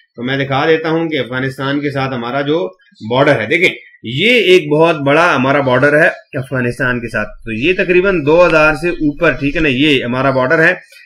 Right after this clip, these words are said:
ये अफगानिस्तान, बलूचिस्तान और खैबर पख्तूनख्वा दोनों provinces जो है वो link करते हैं, अ, अफगानिस्तान के साथ।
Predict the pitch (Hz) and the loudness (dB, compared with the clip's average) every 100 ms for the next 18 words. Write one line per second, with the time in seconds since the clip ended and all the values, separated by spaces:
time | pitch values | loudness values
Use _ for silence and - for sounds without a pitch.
0 | _ 120 156 147 143 139 139 123 131 135 | _ 2 2 2 0 0 0 0 -2 0
1 | 196 196 208 226 175 147 143 - 147 139 | -2 0 0 0 2 2 2 0 0 2
2 | 156 147 131 156 165 139 143 214 220 156 | 0 -4 -4 -2 -2 0 0 0 -2 -2
3 | 135 139 135 147 139 139 143 123 143 190 | -2 -4 -6 -4 -2 0 -2 -2 -2 -2
4 | - 147 143 147 160 196 - _ _ _ | -2 -4 -2 0 0 -2 -8 _ _ _
5 | _ 131 135 139 135 139 135 143 143 165 | _ -2 0 0 -4 -4 -2 -2 -2 -4
6 | 175 175 185 | -4 -2 0